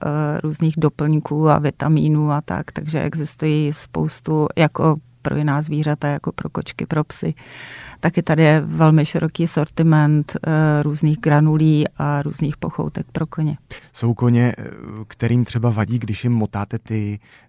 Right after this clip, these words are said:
Speaker 2: ty, e,
Speaker 1: Copánky.
Speaker 2: copánky?
Speaker 1: Tak někteří to nemají úplně rádi. U některých je lepší nechat tu hřívu volně.
Speaker 2: Ta letošní sezóna v Chuchle aréně bude nabitá, to už jste zmínila, ale dá se tam zaparkovat?
Speaker 1: Tam je velmi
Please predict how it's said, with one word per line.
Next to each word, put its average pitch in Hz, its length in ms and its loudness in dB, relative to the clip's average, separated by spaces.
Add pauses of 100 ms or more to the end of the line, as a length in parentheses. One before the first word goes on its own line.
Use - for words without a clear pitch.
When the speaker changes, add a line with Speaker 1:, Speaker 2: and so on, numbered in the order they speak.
(140)
Speaker 2:
ty, 101 480 -6
e, - 60 -12
Speaker 1:
Copánky. 95 260 -10
Speaker 2:
copánky? 156 480 -4 (840)
Speaker 1:
Tak 196 120 -4 (140)
někteří 175 640 -6
to 165 140 -8
nemají 160 320 -4
úplně 160 360 -8
rádi. 151 400 -8 (260)
U 170 40 -8
některých 156 640 -10
je 165 120 -6
lepší 160 400 -8
nechat 160 380 -10
tu 160 200 -12
hřívu 160 360 -10
volně. 151 400 -8 (100)
Speaker 2:
Ta 123 100 -2
letošní 135 400 0
sezóna 135 380 0
v - 80 -8
Chuchle 143 340 0
aréně 131 400 0
bude 127 200 2
nabitá, 110 460 -2
to 113 120 -8
už 107 100 -10
jste 135 140 -2
zmínila, 120 500 0
ale 113 300 -4 (300)
dá 120 200 0
se 156 100 -4
tam 160 160 2
zaparkovat? 135 600 -4 (280)
Speaker 1:
Tam 180 180 6
je 175 120 6 (300)
velmi 165 600 6